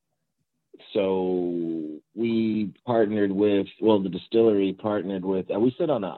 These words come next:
Artisan Aquifer well, so all our water comes up from a well. We're not on city water or something like that. So we had water for days, and so we also had bottles for days. And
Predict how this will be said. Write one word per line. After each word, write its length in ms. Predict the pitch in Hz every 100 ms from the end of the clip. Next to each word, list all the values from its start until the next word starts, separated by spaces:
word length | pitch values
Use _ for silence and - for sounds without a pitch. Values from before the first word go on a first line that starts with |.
| -
Artisan 400 | 95 110 101 85
Aquifer 460 | 92 101 92 - 85
well, 440 | 87 95 85 80 -
so 80 | 87
all 220 | 101 104
our 100 | 87
water 380 | 85 87 87 80
comes 300 | 92 85 82
up 140 | 80 -
from 140 | 78
a 80 | 76
well. 340 | 82 85 82
We're 100 | 87
not 180 | 87 85
on 220 | 82 80 - - - - _ _ -
city 220 | 107 92
water 360 | 87 82 80
or 60 | 76 -
something 260 | 85 80
like 160 | 78 76 -
that. 200 | 90 - _ _ _ _ _ _ -
So 120 | 101
we 140 | 101 117
had 240 | 104 90
water 460 | 87 92 90 87 82
for 80 | 78
days, 480 | 92 90 85 80 80
and 140 | 85 -
so 340 | - 90 87 85
we 160 | 95
also 260 | 90 87 90
had 220 | 98 95
bottles 420 | 120 131 113 87 -
for 120 | 82
days. 380 | 82 80 78 73
And 140 | 78